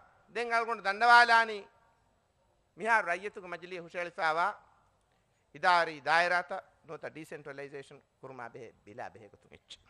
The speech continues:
රයියතුක මජලියගේ බෑ ඉස්සෙත්තේ මෙම්බරුන් මිකම ඉෂාරා කොල්ලා අල්ගොඩස් බයි වාහක දණ්ඩවාලානි. අල්ගොඩ දිවෙහි රයියතුන්ගේ පාටිගේ මෙම්බරුන් නෂා මිදන්නවනි රයියතු මජලිස් මෙම්බරුන්ගේ වාහක. හැම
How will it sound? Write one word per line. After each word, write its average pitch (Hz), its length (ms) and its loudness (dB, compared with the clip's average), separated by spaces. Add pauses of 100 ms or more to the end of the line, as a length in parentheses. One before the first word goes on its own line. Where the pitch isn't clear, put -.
(760)
රයියතුක 214 360 -4
මජලියගේ 202 340 -10
බෑ 185 240 0
ඉස්සෙත්තේ 185 360 -8
මෙම්බරුන් 220 420 0 (480)
මිකම 165 260 -12
ඉෂාරා 170 460 0
කොල්ලා 208 380 0 (340)
අල්ගොඩස් 160 440 -8
බයි 135 220 -12
වාහක 139 240 -6
දණ්ඩවාලානි. 107 600 -16 (400)
අල්ගොඩ 320 460 4
දිවෙහි 240 280 -6 (500)
රයියතුන්ගේ 247 460 -4
පාටිගේ 226 500 0 (180)
මෙම්බරුන් 226 440 0
නෂා 294 300 -2 (1160)
මිදන්නවනි 208 440 -6
රයියතු 185 280 -8
මජලිස් 170 240 -14
මෙම්බරුන්ගේ 180 400 -8
වාහක. 214 260 2 (640)
හැම 165 120 -10